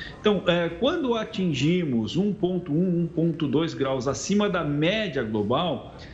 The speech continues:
já, já gera efeitos de eventos extremos, nesse caso, ondas de calor,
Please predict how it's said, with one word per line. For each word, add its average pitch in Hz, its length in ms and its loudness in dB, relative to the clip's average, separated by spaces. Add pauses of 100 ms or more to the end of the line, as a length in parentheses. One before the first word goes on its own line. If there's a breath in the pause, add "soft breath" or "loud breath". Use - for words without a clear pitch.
(200 loud breath)
já, 202 580 2
já 180 280 0
gera 175 680 -2
efeitos 156 840 0
de 139 220 2
eventos 143 560 0
extremos, 139 680 -2
nesse 135 360 0
caso, 135 440 0
ondas 120 320 0
de 127 120 2
calor, 127 560 0